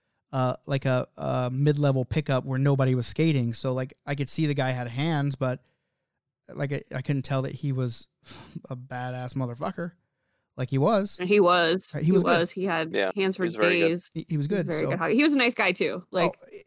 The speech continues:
Speaker 1: like,
Speaker 3: Yeah, he
Speaker 1: incredible.
Speaker 3: wasn't, he
Speaker 1: He
Speaker 3: wasn't,
Speaker 1: wasn't, he
Speaker 3: he
Speaker 1: wasn't
Speaker 3: wasn't
Speaker 1: a
Speaker 3: a
Speaker 1: dick
Speaker 3: dick
Speaker 1: about
Speaker 3: about
Speaker 1: it,
Speaker 3: it.
Speaker 1: you know?
Speaker 2: Yeah.
Speaker 1: So, but it's just, you know, it just, it just happens. Uh, you know, we, we had a couple of those guys. So, I mean, when you have two ringers and everyone else has w-, one that isn't even as good as the, the two on our team,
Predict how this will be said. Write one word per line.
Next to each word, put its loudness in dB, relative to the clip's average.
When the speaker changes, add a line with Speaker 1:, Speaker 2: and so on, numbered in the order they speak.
Speaker 1:
like, -4
Speaker 3:
Yeah, 6
he 4
Speaker 1:
incredible. 2
Speaker 3:
wasn't, 0
he -10
Speaker 1:
He 0
Speaker 3:
wasn't, 0
Speaker 1:
wasn't, -10
he -10
Speaker 3:
he -6
Speaker 1:
wasn't -4
Speaker 3:
wasn't -4
Speaker 1:
a -4
Speaker 3:
a -4
Speaker 1:
dick -6
Speaker 3:
dick -6
Speaker 1:
about -6
Speaker 3:
about -6
Speaker 1:
it, -12
Speaker 3:
it. -16
Speaker 1:
you -6
know? -2
Speaker 2:
Yeah. -4
Speaker 1:
So, -4
but 6
it's 0
just, -4
you 0
know, 2
it -4
just, -4
it 0
just -2
happens. -4
Uh, -2
you -2
know, 2
we, -2
we -4
had 0
a -4
couple -8
of -4
those -6
guys. -6
So, -4
I -4
mean, -6
when -4
you -2
have -6
two -4
ringers -4
and -4
everyone 0
else -4
has -6
w-, -14
one -2
that -2
isn't -4
even -2
as -4
good 0
as -4
the, -6
the -8
two -6
on -6
our -4
team, -10